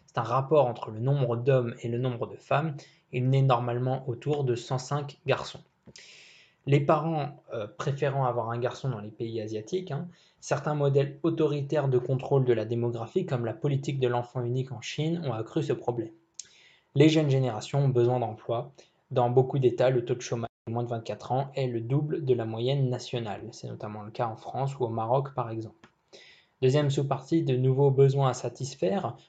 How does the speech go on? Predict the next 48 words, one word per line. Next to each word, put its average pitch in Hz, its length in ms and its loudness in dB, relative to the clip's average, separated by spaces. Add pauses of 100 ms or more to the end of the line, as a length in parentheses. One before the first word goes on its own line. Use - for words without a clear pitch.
(120)
Le 123 80 2
financement 147 480 0
des 123 140 0
pensions 147 400 0
de 131 40 0
retraite, 135 560 -2
le 113 80 -6
rapport 127 480 2
entre 123 200 -6
actifs 139 400 -8
et - 20 0
inactifs 117 500 -4
peut 123 140 -4
être - 220 -6
problématique 143 720 0
dans 127 120 -2
les 117 100 -4
pays 135 260 0
où 123 60 4
la 110 100 2
population 117 520 -6
vieillit, 135 440 -2 (260)
conduisant 143 440 4
à 120 80 4
reculer 139 480 2
l'âge 127 300 0
au 117 60 0
départ 113 380 -2
à 110 60 -4
la 110 80 -4
retraite. - 460 -6 (340)
Donc, 107 240 -14 (320)
je - 180 -12
vais 117 160 -4
pas 117 220 0
vous 117 340 -6 (140)
réexpliquer 127 500 -6
le 120 100 -2
même 120 220 -2
exemple, 123 380 -4
mais 110 100 -10
c'est - 160 -14
par 117 160 -10
exemple 117 300 -6
le 110 80 -6
cas 110 180 -4
en 104 80 -8
France. - 400 -4